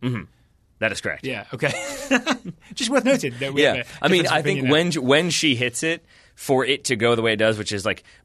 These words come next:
Speaker 1: between the two defenders, one of whom overruns it and one of whom can't get to it,
Speaker 2: Yeah.
Speaker 1: I've, that is not a gap that is there when she strikes this ball. So, yeah, I'm
Speaker 2: Okay.
Speaker 1: inclined to say she maybe hits it further back with, of her instep than she expected to, so it just kinda doesn't have the,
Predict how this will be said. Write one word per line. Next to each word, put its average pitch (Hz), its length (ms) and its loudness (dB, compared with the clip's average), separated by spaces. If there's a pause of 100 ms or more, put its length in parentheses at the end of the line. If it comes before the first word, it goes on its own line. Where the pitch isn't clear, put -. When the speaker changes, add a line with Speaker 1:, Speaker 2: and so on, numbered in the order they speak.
Speaker 1:
between 123 480 -2
the 123 100 -2
two 117 160 -6
defenders, 113 380 -4
one 107 180 -2
of 104 80 -6
whom 117 140 -4
overruns 104 480 0
it 120 40 -2
and 104 180 -4
one 98 100 -2
of 95 80 -4
whom 101 160 -6
can't - 300 -8
get 104 240 -6
to 165 160 -4
it, 185 240 -8
Speaker 2:
Yeah. 139 240 0
Speaker 1:
I've, 107 580 -4
that 127 300 0
is 117 240 -4
not 113 440 -2
a 107 120 0
gap 101 300 -2
that 107 140 0
is 101 140 -4
there 98 240 2
when 92 220 -2
she 98 160 -8
strikes - 320 -6
this 87 160 -12
ball. 80 220 -6
So, - 120 -6
yeah, 98 220 0
I'm 113 80 0
Speaker 2:
Okay. 127 100 0
Speaker 1:
inclined 123 200 2
to 113 60 -4
say 107 200 0
she - 180 -2
maybe 101 320 -2 (220)
hits 147 260 -2
it 139 180 0 (140)
further 139 400 0
back 117 300 0
with, 139 140 -4
of 123 160 0
her 127 100 4
instep 135 500 -2
than 104 160 -4
she 98 160 -4
expected - 440 -4
to, 143 220 -2
so 107 200 -4
it 92 40 -8
just 101 320 -10
kinda 107 200 -4
doesn't 98 240 -8
have 92 160 -6
the, 92 180 -10